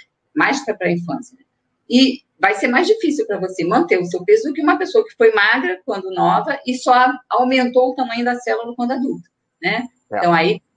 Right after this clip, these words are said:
Speaker 1: é, a questão de você ter o número de células gordurosas maiores e elas estarem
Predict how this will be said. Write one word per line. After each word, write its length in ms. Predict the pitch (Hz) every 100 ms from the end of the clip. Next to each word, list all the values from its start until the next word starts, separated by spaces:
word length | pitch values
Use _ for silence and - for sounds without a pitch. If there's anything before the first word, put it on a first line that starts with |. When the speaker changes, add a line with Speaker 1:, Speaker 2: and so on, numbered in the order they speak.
| _ - _
Speaker 1:
é, 220 | 170 160 156 - -
a 100 | 156
questão 300 | 170 175 202
de 100 | 202
você 280 | 185 208 190
ter 120 | -
o 80 | 170
número 280 | 202 302 339
de 100 | 285
células 280 | - - -
gordurosas 580 | 185 - 175 147 147 147
maiores 680 | 196 214 175 165 151 151
e 80 | 165
elas 200 | 160 160
estarem 440 | - 156 151 151